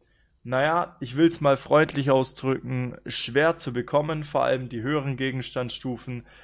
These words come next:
Deswegen macht es vielleicht wirklich Sinn, dass ihr versucht, ähm, euren, für euren Charakter,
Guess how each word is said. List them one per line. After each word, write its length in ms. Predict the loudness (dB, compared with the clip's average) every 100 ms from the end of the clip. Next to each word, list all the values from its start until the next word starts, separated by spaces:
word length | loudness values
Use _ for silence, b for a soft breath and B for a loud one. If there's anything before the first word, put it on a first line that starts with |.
| B
Deswegen 560 | -8 0 2 2 0 -2
macht 320 | 2 2 2
es 120 | -10
vielleicht 360 | -2 2 2 2
wirklich 360 | -2 -2 -6 -4
Sinn, 440 | -2 -2 -4 -8 b b
dass 320 | 0 0 -2
ihr 260 | 0 0 0
versucht, 580 | -2 -6 -4 -6 -8 -2
ähm, 460 | -2 0 -4 -8 -8 0
euren, 640 | 0 2 -2 -4 -6 -12 _ _ _ _ -16 -16
für 200 | -4 2
euren 340 | 4 4 2 -2
Charakter, 880 | -2 -2 -2 -4 0 4 4 4